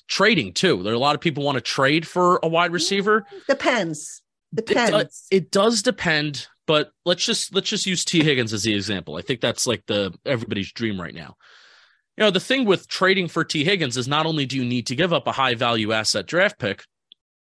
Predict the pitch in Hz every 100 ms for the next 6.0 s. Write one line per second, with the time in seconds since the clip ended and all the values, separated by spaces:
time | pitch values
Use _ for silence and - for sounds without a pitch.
0 | _ _ 143 180 185 160 147 123 208 240
1 | 160 - 98 104 82 - _ _ _ _
2 | 202 190 165 170 175 175 170 156 139 127
3 | 160 170 160 143 147 123 139 131 123 120
4 | 113 107 101 - _ - 113 139 160 196
5 | 185 170 - 156 143 131 117 101 95 92